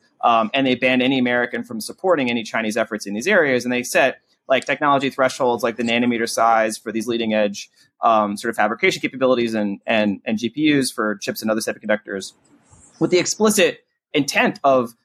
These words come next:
maximizing the possible lead that technology, that the Western technology bloc has over China, um, across not just, like, I mean, they use weapons of mass destruction as, like, the nominal justification, 'cause these are, like,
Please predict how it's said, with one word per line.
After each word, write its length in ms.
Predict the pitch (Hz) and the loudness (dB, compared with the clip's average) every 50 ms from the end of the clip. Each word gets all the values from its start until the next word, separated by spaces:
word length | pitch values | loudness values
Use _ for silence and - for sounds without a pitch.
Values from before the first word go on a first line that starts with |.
| _ - 127 | _ -6 -2
maximizing 800 | 135 151 170 190 202 - - 175 165 156 151 151 143 151 139 131 | 0 2 2 2 0 0 -2 0 2 2 2 2 2 0 -2 -2
the 80 | 123 123 | -2 -2
possible 560 | - - 156 156 156 - 160 151 147 135 127 | 0 0 2 2 2 0 -4 -4 -2 -2 0
lead 260 | 123 147 151 139 117 | 0 2 0 0 2
that 120 | 123 123 - | 0 -2 -2
technology, 600 | - 117 - 135 143 156 151 156 143 131 139 - - | -4 -4 0 2 4 4 4 2 2 -2 -8 -6 -2
that 200 | 135 117 110 - | 0 0 0 -2
the 80 | 120 | -4
Western 380 | 117 120 151 151 - - 160 143 | -2 0 0 0 0 0 -4 -2
technology 520 | - 139 123 - 131 131 135 135 123 123 | -2 -4 -4 0 2 2 2 2 0 -2
bloc 280 | 110 123 117 110 110 - | -2 0 0 0 0 0
has 300 | - 143 139 139 127 120 | 0 2 2 2 0 -2
over 160 | 117 110 107 | -4 -8 -10
China, 300 | 104 - 90 90 95 - _ _ _ _ _ _ _ _ - | -12 -12 -14 -14 -16 -18 _ _ _ _ _ _ _ _ -2
um, 280 | 131 123 117 117 110 107 _ - | 0 2 2 2 0 -2 _ -6
across 640 | 135 - - 190 175 165 160 - - - - - _ _ _ _ _ - | -6 -4 0 2 2 2 2 0 -2 -8 -10 -14 _ _ _ _ _ -2
not 220 | 202 190 269 262 | 0 0 0 2
just, 280 | - 196 175 - - - | 2 0 0 0 -2 -2
like, 280 | 139 131 120 113 107 _ _ _ _ _ _ - - - - - | 0 0 0 0 -4 _ _ _ _ _ _ -20 -20 -10 -4 -2
I 40 | 151 | 0
mean, 140 | 147 139 135 | 2 2 2
they 80 | 151 | 2
use 500 | 143 139 147 190 226 233 220 202 180 143 | 0 0 2 2 4 4 4 4 4 4
weapons 280 | 156 170 170 170 156 - | 2 0 0 0 -2 -4
of 40 | 143 | -2
mass 200 | 143 147 139 - | -2 -2 -2 -4
destruction 500 | - - - - 120 120 - - 214 190 | -6 -8 -2 0 0 0 0 -2 -2 0
as, 80 | 175 151 | 2 0
like, 120 | 135 - | 0 0
the 80 | 120 117 | 0 0
nominal 320 | 113 110 120 120 123 127 | 2 2 2 2 2 0
justification, 720 | 127 120 - 120 107 110 - - 110 110 - 185 196 202 | 0 -2 -4 -8 -8 -10 -10 -6 -6 -6 -4 -4 -6 -4
'cause 120 | 190 131 117 | -4 -4 -4
these 160 | - - 123 | -2 0 0
are, 60 | 120 | 2
like, 240 | 113 110 107 107 | 2 2 2 0